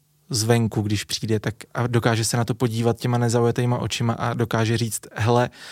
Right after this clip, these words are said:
tohle drhne, tohle drhne a tady to nemáte domyšlený." Tak tohle prostě, i když to vím, tak to nedovedu udělat.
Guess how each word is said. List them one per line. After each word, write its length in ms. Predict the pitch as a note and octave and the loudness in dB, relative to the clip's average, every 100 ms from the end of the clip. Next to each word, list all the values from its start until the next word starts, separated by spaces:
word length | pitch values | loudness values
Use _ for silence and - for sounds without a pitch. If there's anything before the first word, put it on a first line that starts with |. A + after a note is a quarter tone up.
| - - | -20 -4
tohle 260 | - A#2 A#2 | 2 4 4
drhne, 380 | A2+ G#2 B2 C3 | 4 4 2 0
tohle 300 | A#2+ A#2 A2+ | 0 2 2
drhne 340 | A2+ G#2 A#2 | 2 2 0
a 120 | - | -2
tady 260 | - A#2+ A2+ | -2 0 2
to 100 | A#2+ | 4
nemáte 400 | A#2 A2+ G#2+ A#2+ | 2 4 2 2
domyšlený." 680 | A#2+ A#2 G#2 A2 G#2 G2 B2 - - - - - - - - | 2 2 0 2 2 2 -2 -8 -20 -20 -18 -18 -18 -18 0
Tak 320 | A#2+ A#2 A2+ - - _ _ - | 2 4 0 -6 -20 _ _ 0
tohle 240 | A#2+ B2 | 4 4
prostě, 280 | - A2 - | 2 -2 -4
i 100 | - | -2
když 240 | B2 B2 | 0 2
to 140 | - C3 | 2 4
vím, 360 | A2+ A2 F3+ - _ _ - _ | 6 6 2 0 _ _ -20 _
tak 140 | - - | -8 0
to 100 | B2+ | 2
nedovedu 420 | B2 B2 B2 C3 | 4 6 6 4
udělat. 380 | A#2+ A#2 G2+ | 4 4 2